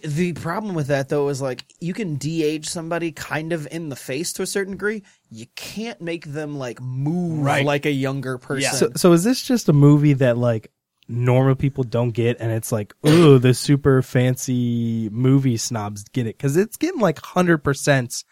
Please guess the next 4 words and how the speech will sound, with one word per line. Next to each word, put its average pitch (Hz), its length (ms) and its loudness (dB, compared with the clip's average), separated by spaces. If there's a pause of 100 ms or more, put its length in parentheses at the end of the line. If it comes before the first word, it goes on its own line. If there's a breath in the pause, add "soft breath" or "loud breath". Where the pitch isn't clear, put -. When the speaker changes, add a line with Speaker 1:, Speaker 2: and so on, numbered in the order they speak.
(360 soft breath)
Speaker 3:
greatest 143 500 4
movie 139 380 6
from 127 200 -2
Scorsese, 123 760 -2